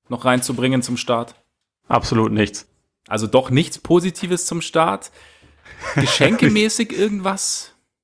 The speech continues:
Speaker 2: Ach doch, ja, war doch. Äh, Geschenke waren gut.
Speaker 1: Geschenke waren gut?
Speaker 2: Ja,
Speaker 1: Ja.
Speaker 2: ich, also ich hab so, man stellt halt fest, dass über die Jahre sich so die, die Prioritäten ein bisschen verändern, weil
Speaker 1: Leicht, ja.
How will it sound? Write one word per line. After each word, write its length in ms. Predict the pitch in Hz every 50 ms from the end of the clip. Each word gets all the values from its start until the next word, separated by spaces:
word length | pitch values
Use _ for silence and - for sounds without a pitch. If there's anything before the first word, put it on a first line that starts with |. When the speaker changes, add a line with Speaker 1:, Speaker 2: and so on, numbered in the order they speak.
| _ _ _ _ -
Speaker 2:
Ach 200 | - 101 - -
doch, 360 | - 98 95 98 95 - -
ja, 260 | 92 90 90 95 92
war 300 | - 104 104 107 98 90 90 -
doch. 280 | - 98 95 - - - - _ _ - - -
Äh, 260 | - 113 110 110 107 - -
Geschenke 340 | - 131 147 156 143 120 107
waren 160 | 104 101 98
gut. 220 | 95 98 90 - - _ _ _ _ _ _
Speaker 1:
Geschenke 340 | - 107 135 139 135 139
waren 160 | 127 120 117 110
gut? 280 | 113 131 156 - - _ _ _ -
Speaker 2:
Ja, 80 | 127
Speaker 1:
Ja. 60 | 131 107
Speaker 2:
ich, 160 | 104 127 -
also 320 | - 131 113 120 120 104 - - -
ich 140 | 113 -
hab 180 | 123 120 - -
so, 320 | - 117 110 110 104 104 - - - - - - _ _ _ -
man 80 | 113
stellt 240 | 107 - 120 123 123
halt 160 | 127 117 -
fest, 260 | - - 123 120 -
dass 220 | 123 - - - -
über 240 | - 143 120 123 113
die 100 | 113 110
Jahre 260 | 110 107 117 113 110
sich 200 | 104 107 104 -
so 100 | - 113
die, 340 | 98 104 101 101 101 98 92
die 140 | - 107
Prioritäten 680 | 95 - - - 110 104 104 98 95 - - 104 - -
ein 40 | 92
bisschen 220 | 92 95 - 101 95
verändern, 480 | - - - - 98 92 92 90 90 -
weil 220 | - 98 95 92 92
Speaker 1:
Leicht, 340 | 92 90 95 95 - - -
ja. 200 | 87 87 90